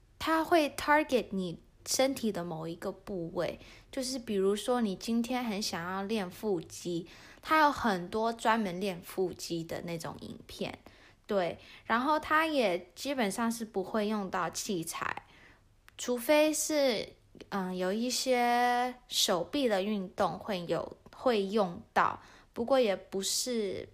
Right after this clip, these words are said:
必须要有的，嗯。他的影片也都是十分钟到三十分钟，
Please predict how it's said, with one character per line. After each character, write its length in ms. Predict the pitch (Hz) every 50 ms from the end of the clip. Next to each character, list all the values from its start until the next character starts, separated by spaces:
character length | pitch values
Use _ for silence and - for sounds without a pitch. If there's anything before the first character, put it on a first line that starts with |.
| - -
必 180 | - 226 196
须 500 | 185 - - - 190 180 180 180 180 180 -
要 200 | 208 190 180 170 165
有 280 | 170 165 165 - - - - -
的， 180 | - - - - - _ _ -
嗯。 200 | 202 196 123 - - - - - - - _ _ _ - - - - _ _ _ - _ - _ _ - _ - - - -
他 140 | - 381 403
的 100 | 392 349
影 240 | 233 233 220 202
片 300 | 202 - - 277 269 254
也 260 | 240 220 190 180 - -
都 220 | - - 226 226
是 380 | 240 233 - - 262 240 214 220 - - - - - -
十 500 | - - - - 214 220 226 226 247 254
分 400 | 247 - - 285 285 285 294 285
钟 260 | - 285 277 277 285
到 240 | 269 285 277 240 226
三 300 | 226 - 254 247 254 262
十 180 | 262 - - 185
分 400 | 180 - 196 185 185 185 185 185 -
钟， 320 | - - 190 185 175 170